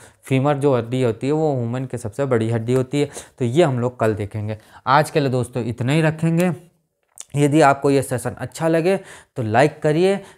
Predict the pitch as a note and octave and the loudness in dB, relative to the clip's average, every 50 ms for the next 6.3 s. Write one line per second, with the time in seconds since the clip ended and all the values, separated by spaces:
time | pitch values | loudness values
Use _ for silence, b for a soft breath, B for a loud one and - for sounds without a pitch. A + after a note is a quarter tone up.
0 | B _ - A#2 A2 A#2 D3 E3+ E3+ - - F3 E3 D#3+ E3+ F3+ F#3+ G3+ G3+ G3+ | B _ -4 -4 0 0 0 0 -2 -2 -2 -2 0 0 2 2 2 2 0 -2
1 | B B B B C3 C3 G#2+ - - - C#3+ C#3 C#3 C#3+ - B2 A2+ G#2 G#2+ A2 | B B B B -6 -6 -6 -4 0 4 4 4 4 4 2 0 -2 0 0 -2
2 | A2 G2+ G2 b b b b b - - B2 - - - C3+ A#2+ - C3 A#2 C3 | -2 -4 -4 b b b b b -10 -8 -8 -6 -4 -4 -4 -4 -2 0 2 2
3 | B2+ C3 C#3 C3 - C3+ A#2+ B2+ B2 A#2+ B2+ - - B2 C3 D3 D3 C#3+ C#3 D3 | 2 2 2 0 -2 -2 0 0 0 0 -2 -2 0 0 2 2 2 2 0 0
4 | D3+ C#3+ C3 B2 C#3+ C#3 C#3+ - E3 E3+ D3+ - - - A#2 A#2+ - - - - | 0 0 0 0 -2 -2 -2 -4 -6 -6 -6 -8 -8 -4 -4 -4 -4 -2 0 4
5 | D3+ D#3 C#3+ B2 C3 C3 C3 C#3 C3+ - D#3 C#3+ - - C#3 C#3 C#3 D3 D3 C#3+ | 4 4 4 2 0 -2 -2 -4 -4 -6 -6 -6 -6 -6 -6 -4 -4 -4 -4 -4
6 | C#3+ C#3 C3+ - B2 | -6 -6 -6 -6 -6